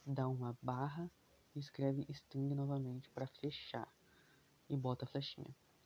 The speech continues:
Agora eu vou fazer a mesma coisa com outro texto, que a gente usou dois textos lá. Eu vou fazer a mesma coisa com outro texto.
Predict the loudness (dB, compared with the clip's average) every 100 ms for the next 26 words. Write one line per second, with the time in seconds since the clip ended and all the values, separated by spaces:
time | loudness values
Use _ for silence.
0 | -20 -20 -20 -20 -20 -20 -20 -20 -20 -4
1 | 4 6 6 4 2 2 0 -2 -2 0
2 | 0 -2 -6 -16 -20 -4 2 4 2 0
3 | 0 2 0 0 0 -2 0 0 -2 -4
4 | -2 -2 -4 -10 -6 -4 -4 -8 -20 -20
5 | -20 -10 -4 -2 2 2 2 0 0 -4
6 | 0 0 0 -2 0 0 0 -10